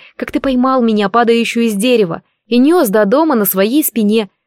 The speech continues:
Благодаря тебе у меня остался лишь маленький шрам на виске, а не свернутая шея. Но у нас нет будущего.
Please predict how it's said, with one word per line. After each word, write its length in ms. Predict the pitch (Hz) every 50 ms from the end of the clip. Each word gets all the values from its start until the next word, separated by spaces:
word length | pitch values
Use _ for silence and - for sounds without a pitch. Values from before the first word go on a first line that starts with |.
| _ _ _ _ _ _ _ _ -
Благодаря 560 | - 247 262 269 240 262 233 247 247 262 262
тебе 360 | 247 - 247 202 220 262 262
у 80 | 233 220
меня 260 | 220 220 220 240 247
остался 400 | 247 233 - 269 254 247 247 254
лишь 220 | 233 233 233 -
маленький 340 | - 262 254 254 247 240 269
шрам 340 | 254 - 277 277 269 247 220
на 60 | 214
виске, 420 | 208 196 214 - - - 233 196 - - - - -
а 100 | - 262
не 120 | 254 247 240
свернутая 600 | - 240 233 233 226 202 208 202 196 214 196 202
шея. 440 | - - - 220 196 185 175 185 _ _ _ _ _ _ _ _ _ _ _ _ -
Но 160 | 233 247 254
у 60 | 240
нас 200 | 240 240 247 240
нет 220 | - 254 247 214 180
будущего. 560 | 175 196 185 196 196 - - - - - -